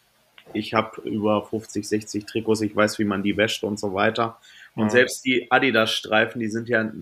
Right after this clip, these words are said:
Speaker 1: nicht genäht, sondern die sind ja
Speaker 2: Mhm.
Speaker 1: auch nur draufgeklebt.
Speaker 2: Mhm.
Speaker 1: Ähm, die machten auch schon Abgang. Dann habe ich Adidas kontaktiert. Darauf haben die mir angeboten, zwei Optionen.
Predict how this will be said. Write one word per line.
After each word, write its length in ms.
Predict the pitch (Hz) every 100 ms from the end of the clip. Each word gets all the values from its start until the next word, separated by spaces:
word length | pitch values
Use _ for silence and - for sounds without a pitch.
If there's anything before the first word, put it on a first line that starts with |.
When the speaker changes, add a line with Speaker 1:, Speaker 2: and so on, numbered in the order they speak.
| 78 -
Speaker 1:
nicht 360 | 113 110 -
genäht, 420 | 110 107 120 135
sondern 300 | 127 113 110
die 80 | 110
sind 180 | 104 117
ja 120 | 107
Speaker 2:
Mhm. 60 | 82
Speaker 1:
auch 180 | 120 -
nur 120 | 110
draufgeklebt. 1000 | - 120 135 - 101 - 104 117 - - _ _ _ -
Speaker 2:
Mhm. 320 | 107 98 98
Speaker 1:
Ähm, 280 | 104 107 110 -
die 80 |
machten 340 | 113 120 - 120
auch 180 | 90 120
schon 220 | - 104
Abgang. 400 | 104 - 123 123
Dann 180 | 110 110
habe 140 | 117
ich 140 | 120 - -
Adidas 460 | 147 143 107 113
kontaktiert. 760 | - 120 117 113 - 143 170 - _ _ - - _ _ -
Darauf 760 | 123 139 160 170 175 180 -
haben 280 | 143 147 151
die 140 | 147
mir 340 | 147 143 131 -
angeboten, 1080 | 139 175 175 156 151 165 175 - 175 180 175
zwei 320 | - 151 151
Optionen. 800 | 147 - - 156 151 117 98